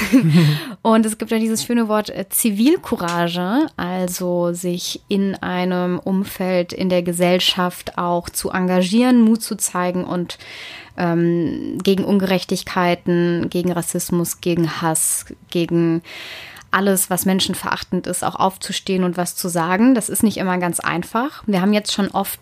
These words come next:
diese beiden, mm, Räume von, es gibt Hass im, im, äh, digitalen Raum und es gibt aber auch Hass, den man sehen kann, wenn man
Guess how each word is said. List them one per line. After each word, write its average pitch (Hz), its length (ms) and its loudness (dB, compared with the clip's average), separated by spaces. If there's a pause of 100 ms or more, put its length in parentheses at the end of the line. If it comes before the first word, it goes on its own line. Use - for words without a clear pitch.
diese 185 240 -2
beiden, 185 840 0 (360)
mm, 160 260 -6
Räume 202 680 2
von, 185 680 -2
es - 160 -10
gibt - 240 -8
Hass 180 160 -2
im, 185 340 -2 (100)
im, 170 220 -4 (140)
äh, 160 320 -8
digitalen 190 720 0
Raum 247 600 4
und 196 240 -2
es 185 140 -6
gibt - 260 -8 (220)
aber 180 280 4
auch 175 360 2
Hass, - 320 -8
den 180 140 -4
man 180 320 -2 (580)
sehen 185 440 4
kann, 180 420 0
wenn 180 180 2
man 170 540 0